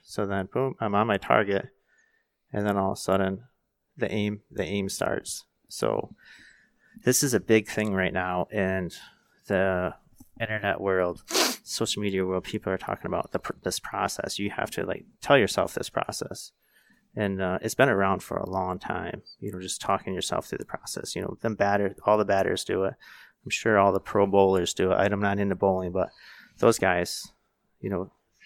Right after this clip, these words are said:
that's on another level. You know, those guys are serious. You know, with, with any sport, with any, anything, you know, th-, there's this process, and you have to talk yourself through it, coach through it. Um,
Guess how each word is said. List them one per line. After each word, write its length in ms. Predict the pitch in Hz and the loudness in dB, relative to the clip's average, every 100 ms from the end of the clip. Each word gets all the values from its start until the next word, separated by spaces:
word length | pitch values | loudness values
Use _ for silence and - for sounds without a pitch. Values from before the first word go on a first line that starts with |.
| - | -4
that's 200 | 117 104 | -2 0
on 80 | 98 | -2
another 340 | 95 98 92 92 | -2 -2 -2 0
level. 320 | 92 87 87 | 0 -2 -4
You 80 | 90 | -6
know, 140 | 90 | -6
those 180 | 95 90 | -8 -6
guys 240 | 95 90 | -6 -4
are 40 | - | -6
serious. 500 | - - - - - - - - - - - | -6 -6 -8 -10 -16 -20 -20 -18 -16 -16 -2
You 80 | 147 | 2
know, 40 | |
with, 200 | 117 - | 2 2
with 200 | 131 127 | 0 4
any 200 | 127 123 | 4 2
sport, 380 | - - 107 - | 0 4 4 6
with 140 | 107 | 2
any, 360 | 104 101 98 98 _ _ | 2 2 -2 -4 _ _
anything, 380 | 107 107 - 92 | -6 -4 -4 -6
you 80 | 92 | -4
know, 160 | 92 | -4
th-, 120 | 92 - _ | -4 -10 _
there's 240 | 101 98 | -4 -2
this 140 | 92 - | -4 -4
process, 560 | 101 98 - 90 - | -2 -2 0 -2 -2
and 160 | 95 98 | -2 0
you 140 | 107 | 0
have 140 | 107 107 | 0 -2
to 60 | |
talk 280 | - - 98 | -4 -4 -4
yourself 280 | - - - | -6 -8 -6
through 180 | - 101 | -2 -2
it, 120 | - | -2
coach 260 | 110 101 - | -4 -4 -2
through 140 | 98 | -2
it. 60 | - - - - - - _ _ _ _ _ _ - | -2 -8 -20 -20 -20 -20 _ _ _ _ _ _ -4
Um, 340 | 95 92 98 | -2 -2 -6